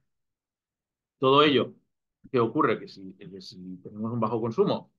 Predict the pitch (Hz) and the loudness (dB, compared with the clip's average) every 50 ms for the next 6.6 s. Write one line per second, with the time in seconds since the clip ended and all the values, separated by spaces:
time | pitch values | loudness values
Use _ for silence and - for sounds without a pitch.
0 | _ _ _ _ _ _ _ 135 123 113 107 104 98 95 98 98 104 110 113 113 | _ _ _ _ _ _ _ -2 0 0 0 0 -2 -4 -6 -4 -4 -2 0 0
1 | 117 117 139 151 156 151 170 185 202 - - - - 123 - 123 113 120 110 113 | 0 2 2 2 2 2 2 2 2 2 0 -4 -10 -10 -6 -4 -2 0 0 0
2 | 123 123 127 131 123 120 107 107 107 107 104 92 92 104 107 110 107 110 110 123 | 0 0 2 0 0 0 0 0 0 -2 -2 -4 -4 -2 -2 0 0 -2 -2 -4
3 | 117 117 117 123 120 120 117 117 113 110 113 117 110 113 113 110 110 107 - - | -4 -4 -2 0 2 4 4 4 2 0 -2 -4 -2 -2 -2 -2 -4 -6 -8 -12
4 | _ _ _ _ 123 117 127 123 117 117 117 - - _ _ - 120 - - 127 | _ _ _ _ -2 0 2 2 2 0 -2 -6 -12 _ _ -20 -18 -8 -4 -2
5 | 120 127 139 139 175 214 247 - - _ _ _ _ _ _ _ _ _ _ _ | 0 2 2 2 2 2 0 -2 -6 _ _ _ _ _ _ _ _ _ _ _
6 | - - _ _ _ _ - 147 175 - - - | -20 -20 _ _ _ _ -2 0 0 0 -2 -6